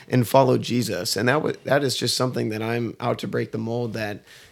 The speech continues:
yeah, obviously your life choices change when you follow Jesus. There are certain things that you understand that are important to abide by, like, you know, understanding that there's a fine line. If you,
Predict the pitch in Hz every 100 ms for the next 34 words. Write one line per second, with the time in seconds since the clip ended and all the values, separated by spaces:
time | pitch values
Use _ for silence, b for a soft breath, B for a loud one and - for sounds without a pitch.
0 | B - 208 147 120 135 151 143 - 139
1 | 131 - - - _ _ 117 123 135 135
2 | - 123 113 113 - 160 113 113 110 113
3 | 113 107 107 107 107 104 104 - 110 110
4 | - 123 - 117 113 117 113 110 120 110
5 | 113 113 - 110 113 110 107 104 104 110
6 | 113 110 - 104 104 113 98 95 107 107
7 | 98 104 B B B B - 120 117 -
8 | 120 110 - 113 117 110 - 110 117 -
9 | 113 107 104 113 120 - 113 120